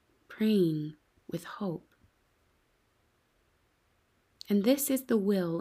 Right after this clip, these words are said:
of the one who sent me, that I should not lose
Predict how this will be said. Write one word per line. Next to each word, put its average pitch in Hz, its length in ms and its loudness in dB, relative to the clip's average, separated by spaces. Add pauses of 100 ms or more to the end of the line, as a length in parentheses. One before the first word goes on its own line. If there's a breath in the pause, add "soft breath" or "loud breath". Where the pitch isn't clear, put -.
of 170 140 -10
the 185 100 -2
one 175 300 -2
who 170 140 -4
sent 170 440 -4
me, 165 300 -8 (1120)
that - 120 -10
I 175 100 -2
should 208 280 0
not 220 260 2
lose 196 300 0